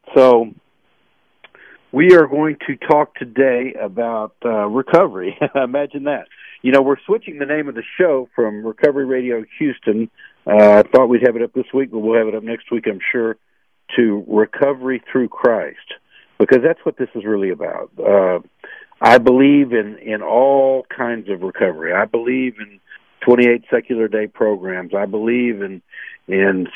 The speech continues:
smart recovery and cognitive recovery and counseling, and I believe in pastoral guidance and getting involved in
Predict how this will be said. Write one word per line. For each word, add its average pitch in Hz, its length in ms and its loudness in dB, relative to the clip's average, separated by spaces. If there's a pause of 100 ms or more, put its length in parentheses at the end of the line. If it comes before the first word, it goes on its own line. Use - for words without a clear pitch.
smart 120 300 6
recovery 101 680 -2
and 90 120 -14
cognitive 123 680 -4
recovery 101 680 -6
and 92 180 -16
counseling, 110 800 -4
and 90 120 -14 (360)
I 101 140 2
believe 117 400 2
in 113 120 -8
pastoral 139 640 -2
guidance 113 560 -10
and 95 140 -8
getting 127 220 0
involved 123 360 -2
in 117 160 -10